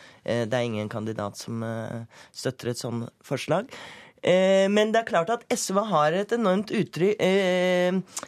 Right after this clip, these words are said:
eh, en, eh, ønske om å si ordentlig fra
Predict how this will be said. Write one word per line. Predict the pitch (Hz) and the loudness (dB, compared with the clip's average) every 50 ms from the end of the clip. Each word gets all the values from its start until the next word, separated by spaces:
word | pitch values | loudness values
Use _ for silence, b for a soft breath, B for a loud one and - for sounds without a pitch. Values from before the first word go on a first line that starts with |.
| B _ - | B _ 0
eh, | 185 185 190 190 190 185 165 - | 2 4 6 4 4 4 2 0
en, | - - 175 170 175 180 180 180 180 180 | 0 0 0 0 0 0 0 0 0 2
eh, | 180 180 185 185 175 165 165 160 - - - - 113 101 90 82 - - - - _ _ _ _ - | 2 2 2 2 2 2 2 0 -2 -4 -4 -6 -6 -6 -6 -8 -10 -14 -20 -20 _ _ _ _ 2
ønske | 226 202 156 120 - - - 190 202 - | 2 2 2 0 -4 0 2 4 4 6
om | - 160 160 160 165 165 | 4 4 2 2 2 2
å | 180 185 | 0 0
si | - - - - - 165 156 160 175 185 | -2 -4 -4 -2 0 2 4 4 4 4
ordentlig | - - 135 135 123 - 156 165 | 4 2 0 -2 0 -2 -2 -2
fra | - - 147 135 120 123 | 0 2 2 2 2 2